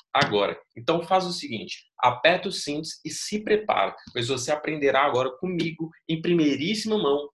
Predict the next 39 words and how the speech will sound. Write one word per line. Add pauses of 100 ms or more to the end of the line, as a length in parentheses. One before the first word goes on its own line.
(240)
como
que
os
milionários (180)
utilizam (200)
as
suas
redes
sociais. (200)
Cara, (140)
garanto
que
você
nunca
viu
nada
igual. (280)
Bora? (300)
Então, (140)
você
tá
curioso
aí
pra
descobrir? (380)
Já
faz
o
seguinte, (380)
se
inscreve
no
meu
canal
pra
não
perder
mais
nenhum